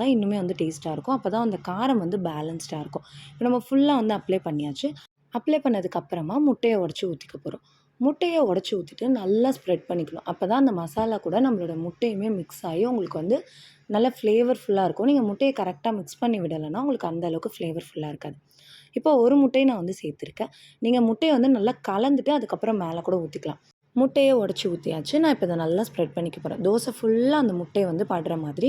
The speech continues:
நல்லா மிக்ஸ் பண்ணி விட்டுக்கோங்க. ஸ்டவ் கண்டிப்பா வந்து மீடியம் ஃப்ளேம்ல தான் இருக்கணும். medium to low ஃப்ளேம்ல கூட வச்சுக்கலாம். ஏன்னா முட்டையும் வேகணும், தோசை வந்து கரிஞ்சிடக்கூடாதுன்றதுனால தான் நான் வந்து ஸ்டவ்வை வந்து ஸ்லோ ஃப்ளேம்ல வச்சுக்க சொல்றேன். பாருங்க, முட்டையை நல்லா வந்து ஸ்ப்ரெட் பண்ணி விட்டாச்சு.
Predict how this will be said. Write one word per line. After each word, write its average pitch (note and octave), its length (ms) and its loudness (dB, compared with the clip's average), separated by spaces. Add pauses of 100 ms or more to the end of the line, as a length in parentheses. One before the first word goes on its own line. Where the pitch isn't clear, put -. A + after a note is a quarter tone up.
(140)
நல்லா F#3+ 380 2
மிக்ஸ் D#3 220 -12
பண்ணி E3+ 180 -4
விட்டுக்கோங்க. C#3+ 400 -10 (540)
ஸ்டவ் C4 280 2 (200)
கண்டிப்பா A3 440 0 (100)
வந்து G3 140 2 (100)
மீடியம் G#3+ 300 0
ஃப்ளேம்ல E3 360 -6
தான் F3+ 120 -2
இருக்கணும். D#3+ 260 -8 (100)
medium A3 360 4
to C#4 80 0 (180)
low G#3+ 200 4
ஃப்ளேம்ல G3+ 380 -2
கூட F3 140 0
வச்சுக்கலாம். - 320 -12 (440)
ஏன்னா A3+ 220 2
முட்டையும் B3+ 460 2
வேகணும், F#3 400 0 (120)
தோசை C4 360 2
வந்து G3 120 -2 (100)
கரிஞ்சிடக்கூடாதுன்றதுனால D#3+ 1200 -4
தான் D4 100 -4 (520)
நான் A#3+ 140 2
வந்து A3+ 200 2
ஸ்டவ்வை G#3 340 -2
வந்து F#3 220 -2
ஸ்லோ G3 200 0
ஃப்ளேம்ல E3+ 360 -4
வச்சுக்க - 300 -14
சொல்றேன். - 200 -20 (420)
பாருங்க, A#3+ 300 2
முட்டையை A3 320 0
நல்லா F3+ 300 -2
வந்து E3+ 180 -2
ஸ்ப்ரெட் - 340 -8
பண்ணி F3 220 -2
விட்டாச்சு. C#3+ 380 -8